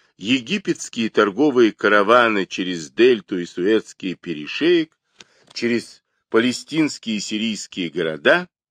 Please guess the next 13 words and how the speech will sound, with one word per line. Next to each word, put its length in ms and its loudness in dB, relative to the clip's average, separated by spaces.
доходят 760 0
до 140 -2
Малой 520 -2
Азии 720 -2
и 120 -10
Вавилонии. 800 -12
Например, 600 2
при 460 0
раскопках 1200 2
палестинского 880 0
города 760 4
Гезер – 840 0
обнаружены 1080 2